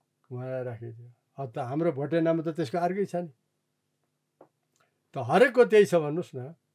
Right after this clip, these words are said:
होइन? अँ, त्यसो भएकोले हामीले प्रिहिस्ट्री लेख्दाखेरि अहिलेको यो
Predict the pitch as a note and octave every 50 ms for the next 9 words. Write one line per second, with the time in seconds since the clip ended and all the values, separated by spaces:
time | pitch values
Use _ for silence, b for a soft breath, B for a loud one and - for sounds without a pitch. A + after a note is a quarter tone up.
0 | _ _ B2 B2 C3+ F#3+ A3+ E3 A#2 A2+ _ _ _ _ _ _ _ _ _ _
1 | _ _ _ _ _ C3+ B2+ B2 B2+ B2+ C#3 C#3+ C#3+ C#3+ C#3+ D3 E3+ _ _ _
2 | _ _ _ _ _ _ _ _ _ _ _ _ _ _ _ _ _ _ _ _
3 | _ _ _ _ _ _ _ _ _ _ _ _ _ _ _ _ _ _ _ _
4 | _ _ - D#3 D#3 - F3 F3 D#3 D3+ D#3 D3+ D3 D#3+ E3 F3 G3 F#3 D#3 C#3+
5 | _ _ _ _ _ _ _ _ _ _ _ _ _ _ _ _ _ _ A#2+ A2+
6 | A#2+ C#3 D#3 F3 F3 F3+ F#3+ G3 F3+ C3 - - G3 G#3+ G#3 E3+ C3+ - - E3+
7 | D#3 D#3 D#3 C#3 - - C#3+ C#3 A#2+ B2+ C3+ C3 E3+ G3+ G#3+ G3 _ _ _ _
8 | _ _ _ _ _ _ _ _ _ _ _ _ _ _ _ _ _ _ _ _
9 | _ _ _ _ _ _ _ _ _ _ _ _ _ _ _ _ _ _ _ _
10 | _ _ _ _ _ _ _ _ _ _ _ _ _ _ _ _ _ - - E3+
11 | F#3 G#3 G#3+ G#3 G#3+ A3 G#3+ F#3+ G#3 A3 A#3 A#3 A3 G3 E3+ F3+ F#3+ G3+